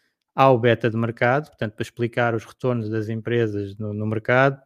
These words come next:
tínhamos a sua ligação ao mercado como um todo e depois dois outros fatores.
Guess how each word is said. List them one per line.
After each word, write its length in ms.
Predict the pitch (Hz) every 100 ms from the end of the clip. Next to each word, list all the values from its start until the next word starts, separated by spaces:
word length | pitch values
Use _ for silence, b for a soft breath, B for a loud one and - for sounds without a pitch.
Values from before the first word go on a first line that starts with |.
| _
tínhamos 400 | 123 120 110 110
a 200 | 110 110
sua 320 | - 135 127
ligação 560 | 117 123 120 - 113 107
ao 80 |
mercado 360 | 107 104 107 104
como 240 | - 113
um 60 | 123
todo 360 | 120 170 170 - b b b _ -
e 120 | 135
depois 680 | - 143 143 170 - - _ _ _ -
dois 360 | 127 143 131
outros 220 | 135 135 -
fatores. 640 | 131 120 107 92 - -